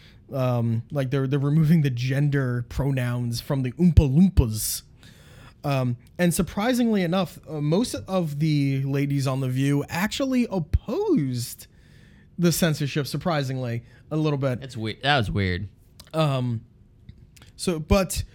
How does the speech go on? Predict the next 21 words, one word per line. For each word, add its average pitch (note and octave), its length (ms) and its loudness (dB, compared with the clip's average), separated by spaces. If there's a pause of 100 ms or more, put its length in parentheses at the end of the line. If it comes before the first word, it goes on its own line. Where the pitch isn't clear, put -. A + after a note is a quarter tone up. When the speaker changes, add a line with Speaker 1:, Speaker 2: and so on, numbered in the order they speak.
(280)
Speaker 1:
of E3+ 120 -2
course, G#3+ 480 0
leave E3+ 340 2
it F#3 140 -2
to E3+ 300 4
s-, - 280 -4 (840)
the C3 120 -10
great F#3+ 580 2
Sunny F#4+ 720 0
Hostin C#4 760 -2 (580)
to G3 120 4
be G3 220 4
the G3 100 4
one F3+ 300 4
to F3 100 2
come F3+ 280 2
down E3 240 2
in D#3 100 0
favor D3+ 440 -2
of B2+ 100 -8
censorship. B2+ 600 -6